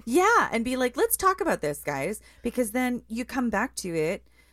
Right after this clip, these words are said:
Speaker 2: and
Speaker 1: So it's also different because South Africa,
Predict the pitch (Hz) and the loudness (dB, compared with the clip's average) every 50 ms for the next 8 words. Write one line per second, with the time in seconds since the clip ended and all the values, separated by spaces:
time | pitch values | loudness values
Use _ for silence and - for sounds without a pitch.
0 | _ _ _ _ - 208 208 202 196 196 196 190 190 190 190 190 190 196 - - | _ _ _ _ 0 2 2 4 4 4 2 2 0 -2 -4 -4 -6 -6 -6 -8
1 | - - - 240 226 220 226 - 285 285 277 302 277 220 185 185 - 170 165 180 | -10 -10 -8 -8 -8 -6 -4 -4 -4 -2 -2 -4 -6 -6 -6 -8 -8 -8 -10 -8
2 | - 185 165 - - 175 165 165 - - 151 151 - - 156 - - 156 147 143 | -8 -8 -8 -6 -4 -2 -2 -2 -2 -4 -4 -4 -4 -6 -10 -8 -6 -6 -4 -4
3 | - | -6